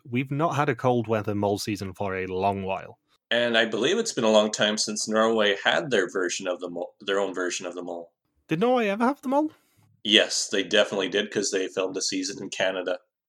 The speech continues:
Speaker 2: 'Cause I remember once upon a time in two thousand one or two thousand two, there was a GeoCities website,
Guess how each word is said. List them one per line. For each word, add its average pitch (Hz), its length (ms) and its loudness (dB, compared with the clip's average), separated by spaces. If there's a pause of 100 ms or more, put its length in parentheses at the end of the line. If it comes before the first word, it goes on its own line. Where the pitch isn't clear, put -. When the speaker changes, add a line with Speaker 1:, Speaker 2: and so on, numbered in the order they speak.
(160)
Speaker 2:
'Cause - 100 -4
I 110 80 4
remember 98 580 0 (580)
once 185 260 2
upon 175 340 2
a 175 60 0
time 117 540 4
in 95 80 -2
two 127 180 0
thousand 120 460 2
one 120 120 4
or 107 80 4
two 117 200 2
thousand 98 440 4
two, 107 200 4
there 98 160 2
was 98 160 0
a 92 40 -4
GeoCities 98 680 2
website, 127 480 0